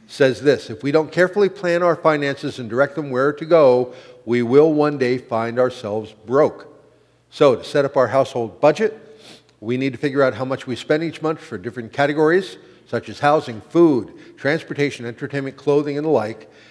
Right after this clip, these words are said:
and compare that to our monthly income. If our expenses are more than our income, we need to cut out unnecessary purchases. If you can't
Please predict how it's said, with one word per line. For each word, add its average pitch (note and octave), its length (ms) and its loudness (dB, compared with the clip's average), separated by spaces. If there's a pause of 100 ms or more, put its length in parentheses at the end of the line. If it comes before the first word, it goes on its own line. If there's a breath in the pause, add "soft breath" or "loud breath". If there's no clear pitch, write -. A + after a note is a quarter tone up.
(140 loud breath)
and A#2 120 -8
compare C3+ 400 -2
that C#3+ 200 2
to D3 80 -2
our C3 80 -2
monthly B2+ 360 -4
income. E3 360 -6 (560 soft breath)
If G2+ 120 -10
our A#2 120 2
expenses D3 680 -6 (100)
are A2 140 -6
more A#2 280 0
than D3+ 160 -2
our D3+ 140 0
income, F#3 300 -6
we D#3+ 80 -6
need C3 180 -6
to C#3+ 120 -8
cut C3 220 -2
out B2+ 340 0
unnecessary C#3 720 -4 (300 loud breath)
purchases. - 560 -4 (260 soft breath)
If A2+ 140 -12
you B2 100 -6
can't E3 380 -2